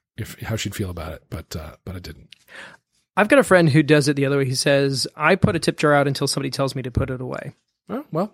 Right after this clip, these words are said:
Speaker 1: he probably does better
Speaker 2: And
Speaker 1: with
Speaker 2: that's
Speaker 1: tips
Speaker 2: just
Speaker 1: than I
Speaker 2: his
Speaker 1: do.
Speaker 2: default motion.
Speaker 1: Yeah, yeah, he certainly
Speaker 2: But, like, we
Speaker 1: has that right.
Speaker 2: i-, i-, it's kinda, it's, it's tricky. It's a hundred percent, it's totally tricky. Um, because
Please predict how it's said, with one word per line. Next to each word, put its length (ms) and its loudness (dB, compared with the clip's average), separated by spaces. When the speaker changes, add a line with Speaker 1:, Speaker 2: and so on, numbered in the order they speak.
Speaker 1:
he 60 -20
probably 220 -8
does 120 -4
better 120 0
Speaker 2:
And 40 8
Speaker 1:
with 80 8
Speaker 2:
that's 120 0
Speaker 1:
tips 60 0
Speaker 2:
just 180 4
Speaker 1:
than 40 -4
I 40 2
Speaker 2:
his 120 4
Speaker 1:
do. 80 -8
Speaker 2:
default 580 0
motion. 480 -4
Speaker 1:
Yeah, 220 -6
yeah, 180 -6
he 80 -8
certainly 220 -6
Speaker 2:
But, 100 6
like, 180 4
we 260 6
Speaker 1:
has 220 -14
that 140 -10
right. 280 -12
Speaker 2:
i-, 40 -8
i-, 340 -10
it's 220 -2
kinda, 280 4
it's, 220 -2
it's 160 0
tricky. 380 -2
It's 100 -2
a 40 6
hundred 160 4
percent, 360 -2
it's 220 -2
totally 260 6
tricky. 320 -8
Um, 460 0
because 440 2